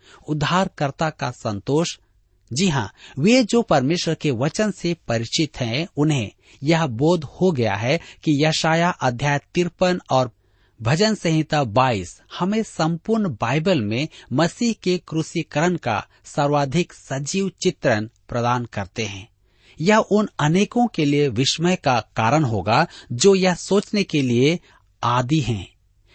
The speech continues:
कि केवल चारों सुसमाचार वृत्तांतों में ही परमेश्वर के पुत्र की भयानक मृत्यु का वर्णन पाया जाता है। यदि आप सुसमाचार वृत्तांतों को सावधानी पूर्वक देखें और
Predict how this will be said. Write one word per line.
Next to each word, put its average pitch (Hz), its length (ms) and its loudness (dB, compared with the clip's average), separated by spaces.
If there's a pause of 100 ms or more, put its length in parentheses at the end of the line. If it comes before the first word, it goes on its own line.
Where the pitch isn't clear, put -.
कि 226 100 2
केवल 220 420 2 (100)
चारों 208 380 2
सुसमाचार 147 840 0
वृत्तांतों 151 680 0
में 147 200 2
ही 113 300 -2 (240)
परमेश्वर 147 540 2
के 139 220 -2 (120)
पुत्र 165 320 0
की 120 300 -2 (280)
भयानक 143 480 0 (100)
मृत्यु 156 440 -2
का 139 160 0
वर्णन 113 520 0 (160)
पाया 110 260 -2
जाता 104 340 -6
है। - 280 -12 (540)
यदि 196 400 0
आप 156 220 2
सुसमाचार 135 800 -4
वृत्तांतों 147 720 -2
को - 320 -6 (220)
सावधानी 143 640 -2
पूर्वक 135 520 -2
देखें 120 480 -2
और 113 320 -4